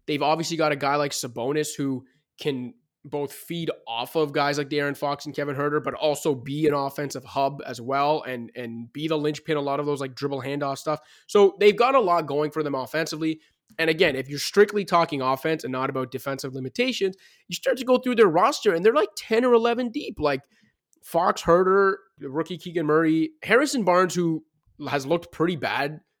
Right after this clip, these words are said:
so far this year, although I'd say the last couple of games he's started to round into form.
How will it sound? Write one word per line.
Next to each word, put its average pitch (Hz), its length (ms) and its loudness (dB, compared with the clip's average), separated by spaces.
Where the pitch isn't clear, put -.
so 170 180 -2
far 175 220 0
this 175 200 -4
year, 180 220 0
although 147 260 0
I'd 143 140 0
say 170 160 0
the 147 80 -2
last 123 320 -4
couple 143 180 -8
of 131 60 -8
games 139 240 -4
he's 117 120 -10
started 139 300 -4
to 143 60 -12
round 139 220 -4
into 143 100 -14
form. 143 280 -2